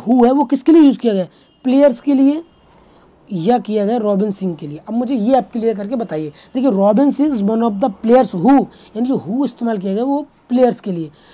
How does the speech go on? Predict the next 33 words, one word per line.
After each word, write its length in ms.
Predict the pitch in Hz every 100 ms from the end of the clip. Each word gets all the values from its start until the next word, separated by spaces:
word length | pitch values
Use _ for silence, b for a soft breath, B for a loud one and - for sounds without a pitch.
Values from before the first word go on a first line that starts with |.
| b 233
प्लेयर्स 260 | 277 269
के 80 | 285
लिए 120 | 285
इस्तेमाल 320 | 262 - 269 269
किया 180 | 269
गया। 140 | 262 262
तो 240 | 269 277
यहाँ 360 | 233 214 190 226 247
पर 80 | 240
प्लेयर्स 380 | - 254 254 -
क्या 140 | 254
है, 140 | 240 175 _ _ b b -
प्लूरल 300 | 262 302 302
नाउन, 220 | 294 294
तो 100 | 240
प्लूरल 320 | - 254 277 240
वर्ब 280 | 196 208 175
भरा 180 | 190 202
जाएगा। 200 | 214 214
प्लूरल 280 | 254 277 214
वर्ब 260 | 240 240 202
क्या 140 | 226
है 120 | 214 247 202
आप 100 | 180
देख 260 | 170 196
लीजिए, 260 | 156 151 147 b b b -
बीन 280 | 165 311 330
है 100 | 311
तो 160 | 285
have 260 | 233 196 196
का 80 | 247
यूज़ 200 | 254 226
होगा, 220 | 247 254